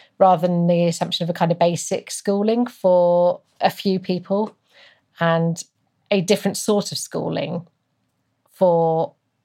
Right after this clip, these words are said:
um, everyone else, which is very much only kind of elementary. That is a very, very significant kind of change in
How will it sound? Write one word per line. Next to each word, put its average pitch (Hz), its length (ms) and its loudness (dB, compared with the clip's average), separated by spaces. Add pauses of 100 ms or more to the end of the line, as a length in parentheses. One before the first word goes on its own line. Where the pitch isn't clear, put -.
(760)
um, 165 460 0 (560)
everyone 180 360 2
else, 160 440 -2 (1040)
which 202 200 0
is 170 60 -6
very 180 220 4
much - 200 0
only 175 180 0
kind 185 160 0
of 180 80 2
elementary. 180 640 0 (880)
That 190 180 6
is 165 120 -2
a 165 40 -2
very, 175 300 2
very 175 200 2
significant 175 560 -4
kind 170 220 -2
of 156 80 -8
change 160 640 0
in 156 500 -2